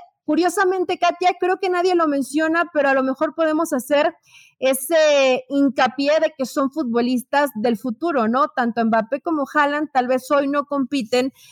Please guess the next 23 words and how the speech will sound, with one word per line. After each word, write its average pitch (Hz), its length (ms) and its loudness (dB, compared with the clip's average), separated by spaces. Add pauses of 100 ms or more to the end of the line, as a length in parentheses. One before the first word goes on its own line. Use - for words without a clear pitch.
(180)
dentro 262 340 0
de 277 80 2
esa 269 220 -2
terna 277 420 -2
de 254 140 2
favoritos, 240 760 0
pero 254 220 2
seguramente 302 840 0
cuando 247 220 -2
ya 240 160 0
no 269 120 -4
tengamos 262 520 -2
a 269 60 -2
un 254 80 0
Messi 269 340 -2
o 285 80 0
cuando 233 220 -2
ya 226 120 0
no 254 120 -2
tengamos 247 480 -2
a 254 60 -2
un 254 60 -2
Cristiano, 254 540 -2